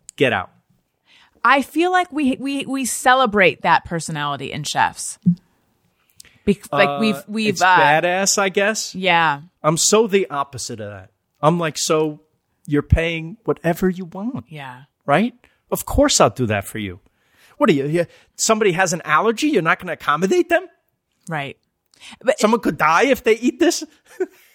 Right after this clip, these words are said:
Speaker 2: To go back to the volume thing, what I really
Speaker 1: Yeah.
Speaker 2: dislike is a birthday celebra-, and it's been a while since I've had one of these,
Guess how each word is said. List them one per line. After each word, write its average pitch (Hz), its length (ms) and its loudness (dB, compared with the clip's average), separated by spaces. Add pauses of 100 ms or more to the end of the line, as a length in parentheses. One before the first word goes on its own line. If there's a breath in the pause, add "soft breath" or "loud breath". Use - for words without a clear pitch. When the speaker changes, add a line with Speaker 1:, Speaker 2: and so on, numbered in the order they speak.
(260 soft breath)
Speaker 2:
To 247 120 2
go 277 100 6
back 302 240 0
to - 80 -4
the 339 80 2
volume 202 460 0
thing, 233 320 -6
what 240 140 -2
I 226 80 2
really 277 480 -4
Speaker 1:
Yeah. - 80 0
Speaker 2:
dislike 190 760 -2 (480)
is 208 720 0 (840)
a 214 100 4
birthday 226 1120 -2
celebra-, 214 520 2
and 208 100 -4
it's 208 100 -4
been 247 220 0
a 208 100 2
while 180 340 2
since 170 200 -8
I've 156 100 -10
had 147 240 -4
one 117 120 -10
of 95 100 -16
these, - 320 -16